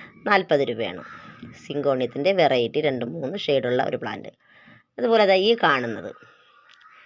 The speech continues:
ഇത്, ഇത് ബ്ലാക്ക് സിങ്കോണിയമാണ്. അപ്പോൾ ഈ സിങ്കോണിയത്തിനും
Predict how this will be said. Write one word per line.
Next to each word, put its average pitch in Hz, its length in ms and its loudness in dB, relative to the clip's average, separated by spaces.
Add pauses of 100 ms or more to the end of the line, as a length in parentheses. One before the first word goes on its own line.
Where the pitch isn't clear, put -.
(460)
ഇത്, 170 140 2 (2000)
ഇത് 247 100 2 (100)
ബ്ലാക്ക് 170 420 4
സിങ്കോണിയമാണ്. 135 600 0 (140)
അപ്പോൾ 233 220 0
ഈ - 20 2 (140)
സിങ്കോണിയത്തിനും 160 680 2